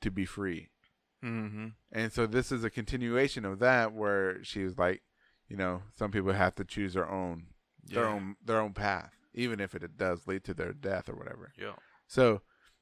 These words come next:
Speaker 1: so they had the samurai fight, man. It was a good one, man. It's like dual wielding, cutting up.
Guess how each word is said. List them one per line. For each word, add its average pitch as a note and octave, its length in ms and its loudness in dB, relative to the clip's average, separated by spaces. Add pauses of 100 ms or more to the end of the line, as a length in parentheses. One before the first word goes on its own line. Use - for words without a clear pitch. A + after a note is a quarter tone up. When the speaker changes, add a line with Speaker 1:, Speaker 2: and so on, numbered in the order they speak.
(300)
Speaker 1:
so C3+ 140 0
they B2 140 6
had C#3+ 220 8
the D3+ 80 -4
samurai B2+ 460 2
fight, D#2 300 -4 (300)
man. G2 260 -4
It A2 120 -2
was B2 160 4
a A#2+ 60 2
good C3 200 6
one, F2+ 180 0
man. E2+ 300 -4
It's - 100 -12
like F2+ 220 -4
dual G#2+ 180 0
wielding, G#2 340 -2
cutting G2 420 -2
up. G2 200 -2